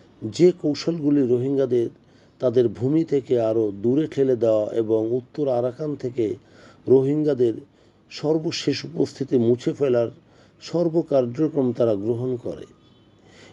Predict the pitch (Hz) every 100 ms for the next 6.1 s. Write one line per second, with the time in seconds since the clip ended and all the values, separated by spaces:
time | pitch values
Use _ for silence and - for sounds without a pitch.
0 | - 160 - 185 151 139 151 147 135 123
1 | 120 117 156 - - 120 110 156 - -
2 | - - - 135 123 131 127 160 156 143
3 | 117 110 107 - _ _ - 123 143 131
4 | 127 147 151 143 127 - 135 123 - 127
5 | 123 117 - - - _ 101 120 143 165
6 | 185